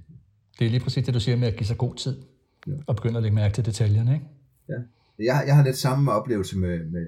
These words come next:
Speaker 2: med alle de isbjørne og grizzlybjørne, jeg har mødt for eksempel, at, at de har forskellige personligheder på den
Speaker 1: Ja.
Speaker 2: måde, de kommer nogle gange.
Speaker 1: Ja.
Speaker 2: Altså, nogle er mere nysgerrige, nogle er mere
Speaker 1: Ja.
Speaker 2: legesyge, nogle er sådan lidt mere, øh, altså, det er mig, der bestemmer, og sådan, altså,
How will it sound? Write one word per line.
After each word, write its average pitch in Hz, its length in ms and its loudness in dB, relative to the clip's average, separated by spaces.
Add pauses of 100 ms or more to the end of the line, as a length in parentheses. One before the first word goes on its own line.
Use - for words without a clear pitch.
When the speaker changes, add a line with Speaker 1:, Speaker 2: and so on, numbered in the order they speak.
Speaker 2:
med 90 240 -8
alle 107 160 -6
de 120 60 -8
isbjørne 107 600 -2
og 85 60 -8
grizzlybjørne, 95 540 -2
jeg 76 80 -4
har 78 80 -4
mødt 92 220 -4
for - 80 -16
eksempel, 85 280 -8
at, 101 240 -10
at - 80 -14
de 107 60 -4
har 95 60 -2
forskellige 120 520 -4
personligheder 110 520 -2
på 95 60 -6
den 98 80 -2
Speaker 1:
Ja. 104 40 0
Speaker 2:
måde, 113 120 -2
de 120 60 -6
kommer 147 320 -2
nogle 107 140 -8
gange. 104 160 -10 (120)
Speaker 1:
Ja. 98 60 -2 (100)
Speaker 2:
Altså, 95 140 -6
nogle 127 280 2
er 113 40 -2
mere 107 200 -2
nysgerrige, 107 460 -4
nogle 113 180 -6
er 107 40 -6
mere 98 100 -2
Speaker 1:
Ja. 92 60 -2
Speaker 2:
legesyge, 107 640 0
nogle 120 260 -2
er 87 280 -4
sådan 101 240 -6
lidt 101 160 -6
mere, 95 440 -4
øh, 78 60 -6 (100)
altså, 80 180 -10 (440)
det - 40 -8
er 90 40 -2
mig, 85 160 -2
der 85 60 -2
bestemmer, 98 380 -2
og 87 240 -8
sådan, - 160 -12
altså, 101 140 -8